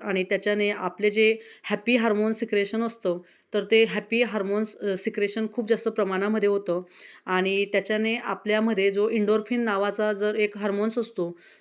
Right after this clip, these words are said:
तर तो हार्मोन, अ, सिक्रेट होत असतं, असं त्यांनी मला, अ, म्हणजे मी तो व्हिडिओ बघितला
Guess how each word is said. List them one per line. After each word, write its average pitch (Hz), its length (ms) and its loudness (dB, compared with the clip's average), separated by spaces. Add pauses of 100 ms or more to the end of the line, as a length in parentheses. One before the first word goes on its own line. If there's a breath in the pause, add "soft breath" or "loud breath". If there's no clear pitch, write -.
(100)
तर 220 80 4
तो 240 280 6
हार्मोन, 208 460 2 (160)
अ, 196 160 -2
सिक्रेट 220 360 2
होत 226 180 2
असतं, 190 380 -4
असं 202 180 -4
त्यांनी 202 260 0
मला, 202 280 2
अ, 196 180 -6
म्हणजे 180 320 -2
मी 202 120 -2
तो 220 140 2
व्हिडिओ 208 260 6
बघितला 196 420 2